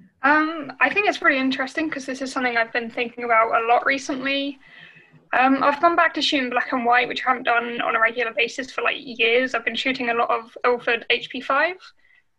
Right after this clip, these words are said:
and I'm definitely more instinctive when it comes to black and white. I don't know why. Maybe 'cause I'm, like, focusing on light and tonal contrasts. Um,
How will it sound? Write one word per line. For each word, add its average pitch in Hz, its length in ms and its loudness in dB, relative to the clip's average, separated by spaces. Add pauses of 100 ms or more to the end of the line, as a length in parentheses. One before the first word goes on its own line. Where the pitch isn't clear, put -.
and 247 240 4
I'm 240 160 -2
definitely 285 440 0
more 247 320 2
instinctive 262 840 -2
when 233 140 2
it 233 100 -2
comes 254 220 -2
to 262 80 -14
black 262 240 2
and 262 80 0
white. 262 200 2
I 247 60 4
don't 262 140 0
know 254 120 4
why. 254 320 2 (380)
Maybe 240 240 0
'cause - 240 -12
I'm, 233 260 -2
like, - 260 -4
focusing 233 600 -2
on 247 400 -6
light 233 280 2
and 240 180 -12
tonal 262 280 -4
contrasts. 294 800 -4 (580)
Um, 247 380 2